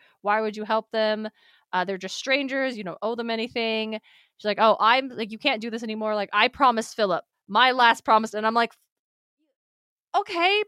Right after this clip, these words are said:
but you, she could also say, 'And you are my friend. I care for you too.'" Like, it, in this moment, it actually could be both. Mulan could be like, "I promised Philip to keep you safe. I don't like seeing you hurt."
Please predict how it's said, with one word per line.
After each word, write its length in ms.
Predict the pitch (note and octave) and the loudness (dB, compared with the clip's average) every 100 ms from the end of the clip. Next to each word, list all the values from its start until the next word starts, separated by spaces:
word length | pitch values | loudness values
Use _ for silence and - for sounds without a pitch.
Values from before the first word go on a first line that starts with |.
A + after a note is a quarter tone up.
| _ | _
but 80 | F4 | -4
you, 120 | E4 | -2
she 200 | - G4 | -2 -2
could 160 | F#4 F#4+ | 0 6
also 360 | G4 C5+ F4+ | 6 6 0
say, 440 | D#4+ E4+ D#4 E4+ E4 _ _ _ _ - | -2 4 6 4 0 _ _ _ _ -2
'And 480 | G#4+ B4+ A4 A4+ A#4 _ _ _ _ _ _ _ _ _ _ _ - | 2 6 6 4 -4 _ _ _ _ _ _ _ _ _ _ _ -8
you 200 | B3 F#4 | -2 2
are 100 | G4+ | 4
my 180 | F4+ D#4+ | 4 2
friend. 520 | D#4+ - D#4+ E4 C#4+ - | 2 0 4 4 4 0
I 140 | A#3 | 0
care 320 | C#4 - D4+ C4+ | 0 -2 0 0
for 280 | - A#3+ A#3+ | -4 -12 -10
you 360 | G#3 B3+ C4 | -10 -10 -10
too.'" 720 | A#3+ - - G4 G#3 C#3+ - _ - | -10 -14 -6 -2 -2 -6 -14 _ -4
Like, 200 | C4+ - | -4 0
it, 160 | G4+ C#5+ _ | 2 2 _
in 80 | F#4 A4+ D5+ | -2 2 2
this 80 | F4+ | 4
moment, 260 | G#4+ D#4 C4+ | 4 4 2
it 80 | A4 | 0
actually 180 | D5+ A#4 | 0 -4
could 200 | - F4+ | -4 -4
be 120 | C4 | -4
both. 260 | G#3+ G3 - | -2 -2 -2
Mulan 300 | A3+ C4 D#4+ F#4+ | -6 0 0 0
could 60 | |
be 60 | D4+ | -2
like, 140 | C4 | -2
"I 100 | A#3 | -2
promised 360 | B3+ D4 C#4+ - | -2 -2 -4 -6
Philip 180 | A#3+ A#3 | -8 -8
to 60 | - | -14
keep 160 | A#3 | -16
you 80 | A3 | -14
safe. 420 | A3 G#3 C4+ D#4+ _ _ _ - | -8 -6 -6 -8 _ _ _ -2
I 140 | B3 | 0
don't 240 | B3 B3 A3 | 2 2 2
like 200 | A3+ G#3 | 0 -2
seeing 280 | - G3+ | -10 -10
you 180 | G3 F3+ | -10 -12
hurt." 380 | F#3+ A3 F#3 - | -8 -8 -8 -10